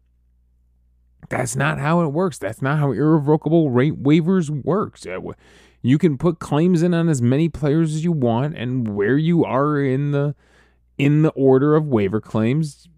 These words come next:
you can get those players. So, I, it's not like Chris Antonetti cheated the system to get all three players. So, I mean, just people freaking, I, so many comments. So many comments. It's ridiculous.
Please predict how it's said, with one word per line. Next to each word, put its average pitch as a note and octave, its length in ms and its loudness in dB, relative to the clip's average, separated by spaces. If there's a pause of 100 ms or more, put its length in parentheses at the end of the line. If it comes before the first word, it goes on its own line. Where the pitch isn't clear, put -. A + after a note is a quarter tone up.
you F2+ 280 -6
can C3+ 160 2
get E3 160 0
those F#3+ 180 0
players. A3+ 480 -4
So, B2 380 -2 (420)
I, - 80 -20 (600)
it's F3+ 340 -4
not G#3+ 160 -2
like G3 180 0
Chris - 240 0
Antonetti D#3+ 640 0
cheated F3+ 640 -2
the B2 100 2
system - 600 -4
to G2+ 60 -6
get C3 180 -8
all - 180 -4
three - 260 -10
players. G#2 500 -6 (360)
So, - 240 -2
I F3+ 120 -4
mean, F#3 160 0
just E3+ 260 -6
people G3 340 -4
freaking, C3+ 460 -2
I, - 320 -12
so - 420 0
many F#3+ 180 2
comments. F3+ 540 -4 (400)
So F#3 480 -4
many F3+ 220 0
comments. E3+ 380 -4
It's C3 160 -6
ridiculous. F3 800 -4